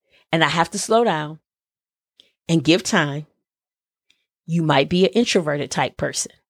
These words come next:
So you need a little bit more time to process, a little bit more time to think. And see, I don't. I just move at light speed and I have to teach myself to slow down.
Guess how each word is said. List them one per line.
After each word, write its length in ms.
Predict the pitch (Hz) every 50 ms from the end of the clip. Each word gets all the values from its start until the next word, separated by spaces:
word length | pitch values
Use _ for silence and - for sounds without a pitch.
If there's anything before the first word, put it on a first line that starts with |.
| _ _ _ _ _ _ -
So 120 | - - 277
you 80 | 277
need 100 | 285 269
a 20 | 254
little 160 | 269 254 220
bit 120 | 240 233
more 140 | 220 226 226
time 220 | - 220 208 202
to 80 | 202 202
process, 640 | - 202 151 135 - - - - - - - - - _ -
a 60 | 165
little 180 | 160 160 156 156
bit 120 | 170 165
more 120 | 170 170
time 240 | 165 - 170 151 170 180
to 40 |
think. 420 | 180 - - 135 - _ _ - _ _ _ _ _ _ _ _ _ _ _
And 100 | - 143
see, 260 | - - 165 151 - - -
I 140 | 160 196
don't. 280 | 202 220 160 127 - - _ _ _ -
I 100 | 160 185
just 180 | 151 151 147 165
move 360 | 156 151 156 160 190 202 190
at 180 | 190 - - _ _ _ _ _ _ _ -
light 280 | 151 151 156 170 - -
speed 460 | - - - 233 170 123 120 117 _ _ _ _ _ _ _ _ _ _ - -
and 100 | 165 143
I 20 |
have 160 | - 160 - -
to 60 | 156
teach 240 | - - - - -
myself 300 | 151 147 - - 139 -
to 80 | - 123
slow 220 | - - 151 147
down. 220 | 143 139 139 139